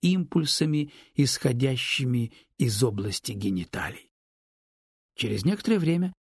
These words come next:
Анжела действительно разыскала его в соседнем зале,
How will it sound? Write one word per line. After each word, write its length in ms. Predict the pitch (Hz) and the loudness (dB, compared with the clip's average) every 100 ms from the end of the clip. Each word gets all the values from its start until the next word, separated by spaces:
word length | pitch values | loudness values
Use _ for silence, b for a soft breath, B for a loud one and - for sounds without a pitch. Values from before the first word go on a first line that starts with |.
| _ - | _ -4
Анжела 400 | 123 110 156 147 | 0 2 2 2
действительно 640 | 131 - 143 139 127 123 | 0 2 0 2 0 0
разыскала 600 | 113 110 - - 151 143 | -2 -2 -2 0 2 2
его 200 | 120 113 | 0 -2
в 60 | |
соседнем 540 | - 120 - 117 107 107 | -2 -2 -2 -4 -4 -2
зале, 380 | 104 160 165 | 0 0 -2